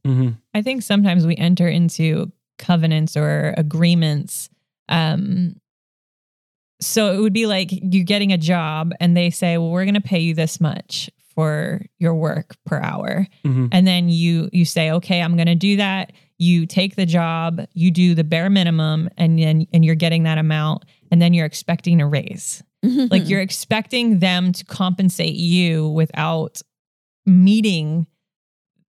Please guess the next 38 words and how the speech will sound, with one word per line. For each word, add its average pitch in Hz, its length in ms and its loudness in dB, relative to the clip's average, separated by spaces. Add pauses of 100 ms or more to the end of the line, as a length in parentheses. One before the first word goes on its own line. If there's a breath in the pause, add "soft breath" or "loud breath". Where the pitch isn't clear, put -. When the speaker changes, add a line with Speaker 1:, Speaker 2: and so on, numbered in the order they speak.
(240)
Speaker 2:
the 170 180 -2
other 180 240 0
side. 156 640 -6
But 185 180 -4
covenant 214 680 -2
is 175 600 -2 (100)
you 185 200 2
both 202 320 0
have 220 180 -4
to 175 100 -2
show 175 280 -2
up. 123 180 -6
You 165 120 -2
both 175 340 -2
have 175 160 -4
to 175 80 -8
be 160 120 -2
exchanging. 165 680 -2
You 156 120 0
both 170 300 -2
have 160 200 -4
to 170 80 -8
be 170 140 -2
giving 160 500 -2 (320)
Speaker 1:
Yeah. 135 160 0
Speaker 2:
your 180 100 4
level 175 300 0
best. 226 360 -4
Now, 180 200 -2
of 170 160 -8
course, 208 300 -4
there's 160 200 -4
seasons 185 460 2
where 151 440 -2
certain, 165 460 -2 (220)
you 170 80 2
know, 151 380 -2
there, 202 180 0